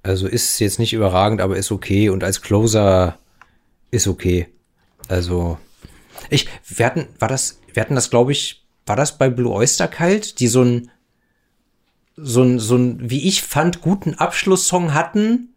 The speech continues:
aber das war der vorletzte Track und dann kam plötzlich wieder ein schnellerer, wo ich dachte, das war irgendwie, ich hatte gefühlt schon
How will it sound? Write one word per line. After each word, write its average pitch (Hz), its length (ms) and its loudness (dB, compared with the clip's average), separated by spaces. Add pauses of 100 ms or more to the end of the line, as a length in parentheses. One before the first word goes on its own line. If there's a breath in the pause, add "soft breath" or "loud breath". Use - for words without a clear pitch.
(500)
aber 127 140 4
das 123 180 0
war 135 60 4
der 123 100 0
vorletzte 190 500 0
Track 233 300 -2 (340)
und 127 160 -2
dann 151 120 0
kam 151 200 -2
plötzlich 175 360 -2
wieder 151 160 0
ein 123 80 0
schnellerer, 202 540 2
wo 139 60 -2
ich - 120 -6
dachte, 160 260 -4
das 147 180 -4
war 135 140 0
irgendwie, 180 580 0 (600 loud breath)
ich - 120 -4
hatte 143 160 0
gefühlt 240 600 4
schon 180 560 2